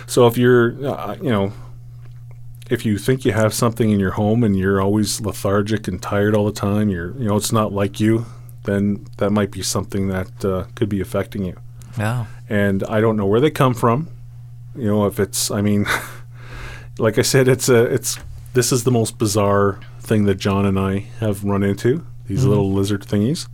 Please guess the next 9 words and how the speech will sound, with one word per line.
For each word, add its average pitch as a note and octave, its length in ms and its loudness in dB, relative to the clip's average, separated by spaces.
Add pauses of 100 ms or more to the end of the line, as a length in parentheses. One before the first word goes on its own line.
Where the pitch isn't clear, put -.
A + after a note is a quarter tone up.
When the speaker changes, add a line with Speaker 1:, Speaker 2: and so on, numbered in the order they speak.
(720)
Speaker 1:
But, G2+ 320 -2
uh, F#2 300 2 (760)
other A#2+ 220 4
people C3+ 260 2
have B2 160 4
experienced B2 560 0
it. F3 160 2 (560)
And, G2+ 480 2
uh, G2 440 2